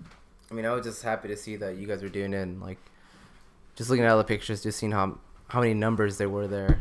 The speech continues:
Like, there was a lot of people. So, I mean, that's cool, seeing that in your hometown. You know, they're not gonna stand for that racist bullshit here,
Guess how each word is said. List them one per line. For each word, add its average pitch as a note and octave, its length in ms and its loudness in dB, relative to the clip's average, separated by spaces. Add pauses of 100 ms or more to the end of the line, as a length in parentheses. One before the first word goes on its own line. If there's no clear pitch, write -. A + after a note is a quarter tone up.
(100)
Like, F#2+ 160 -2 (640)
there A#2+ 100 0
was C#3+ 100 0
a C3+ 40 -2
lot C3+ 100 4
of C3 80 -6
people. B2 380 -2
So, G#2 260 -4
I G2 80 -2
mean, G#2 220 -6 (100)
that's A2 160 -6
cool, G#2+ 400 -2
seeing A2 260 -6
that G#2 120 -2
in G#2 80 -4
your G2+ 100 -4
hometown. G2+ 480 -6 (1500)
You F#2+ 60 -6
know, F#2 220 -2
they're G2 100 -4
not G2 140 -2
gonna F#2 140 -6
stand F#2 280 -4
for F2 80 -6
that E2+ 200 -4
racist F#2+ 520 -6
bullshit G#2 400 -2
here, G2+ 300 -6